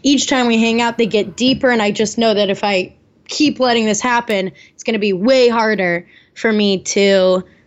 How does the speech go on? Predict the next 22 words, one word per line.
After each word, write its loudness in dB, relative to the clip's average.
cut -2
this -2
off -2
later 0
when, -2
you 0
know, 0
when 0
I 0
know, 0
f-, -20
like, -2
at -2
that -2
point," -4
she's -4
like, -2
"I'll -2
probably -2
still -4
feel 0
unsure -2